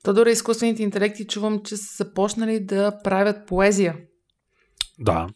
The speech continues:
Speaker 2: Защо
Speaker 1: Как
Speaker 2: не? След като
Speaker 1: може
Speaker 2: пишат новини вече и заместват автори,
Speaker 1: И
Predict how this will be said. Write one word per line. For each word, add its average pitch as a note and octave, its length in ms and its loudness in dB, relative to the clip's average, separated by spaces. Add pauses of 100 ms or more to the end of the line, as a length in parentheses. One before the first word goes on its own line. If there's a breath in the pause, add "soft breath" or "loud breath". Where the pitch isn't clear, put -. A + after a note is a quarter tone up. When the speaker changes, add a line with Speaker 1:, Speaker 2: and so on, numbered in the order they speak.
(500)
Speaker 2:
Защо C3 380 4
Speaker 1:
Как C3+ 80 -2
Speaker 2:
не? C#3+ 160 8
След D3 220 4
като G#3+ 120 4
Speaker 1:
може A#3 200 2
Speaker 2:
пишат - 320 4
новини B2 380 2
вече B2 380 2 (300 loud breath)
и B2 80 4
заместват A#2 560 2
автори, A2 440 2
Speaker 1:
И C3 60 -4